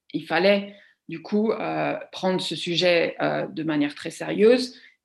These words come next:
et, euh, ne pas tomber tout de suite, euh, dans certains raccourcis, euh, en considérant que tous les vendeurs à découvert sont des manipulateurs du cours. Après, je ne dis pas que tout activiste, euh,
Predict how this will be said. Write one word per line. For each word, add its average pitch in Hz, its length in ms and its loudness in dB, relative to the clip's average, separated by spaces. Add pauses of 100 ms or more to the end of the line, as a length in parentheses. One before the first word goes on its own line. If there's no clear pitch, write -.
(100)
et, 170 380 2
euh, 156 260 0
ne 170 160 -4
pas 185 220 2
tomber 170 400 -2
tout 156 120 -10
de 147 80 -12
suite, 233 520 -2 (440)
euh, 156 360 0
dans 175 180 -4
certains 170 380 -8
raccourcis, 214 920 -4
euh, 147 420 -6
en 165 80 -4
considérant 160 680 -2
que 185 180 0
tous 165 220 -6
les 170 140 2
vendeurs 165 280 2
à 147 80 2
découvert 170 460 2
sont 185 320 0
des 175 160 4
manipulateurs 165 640 2
du 190 80 2
cours. - 400 -10
Après, 214 260 2
je 220 100 6
ne 190 60 8
dis 156 140 2
pas 208 280 4
que 160 200 4 (520)
tout 220 180 4
activiste, 180 760 2
euh, 151 380 4